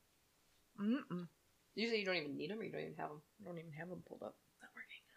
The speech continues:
Speaker 1: God, going through, I'm seeing all these old episodes we did. I don't remember 'em.
Speaker 2: It's not.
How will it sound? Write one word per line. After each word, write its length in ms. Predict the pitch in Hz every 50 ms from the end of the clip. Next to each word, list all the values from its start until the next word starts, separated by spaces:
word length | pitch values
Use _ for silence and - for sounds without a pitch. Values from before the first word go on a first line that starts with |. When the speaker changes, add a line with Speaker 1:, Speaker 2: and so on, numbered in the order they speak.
| - - - _ _ _ _ _ _ _ _ _ _ _ _ _ _ _ _ _ _ _ _ _ _ _ _ _ _ _ _ _ _ -
Speaker 1:
God, 200 | 175 165 151 156
going 260 | 180 185 214 254 277
through, 340 | - - 165 170 180 208 214 - - _ _ _ -
I'm 180 | 185 180 170 170
seeing 220 | - 196 196 190
all 140 | 160 165 180
these 180 | 180 170 156
old 200 | - - 160 165
episodes 380 | 143 147 - - - 185 175 180
we 100 | 185 180
did. 160 | 180 185 180
I 100 | - -
don't 140 | 226 247 -
remember 380 | - 165 156 151 151 151 156 160
'em. 140 | 165 170 165 -
Speaker 2:
It's 160 | 190 190 -
not. 340 | 202 202 208 208 208 -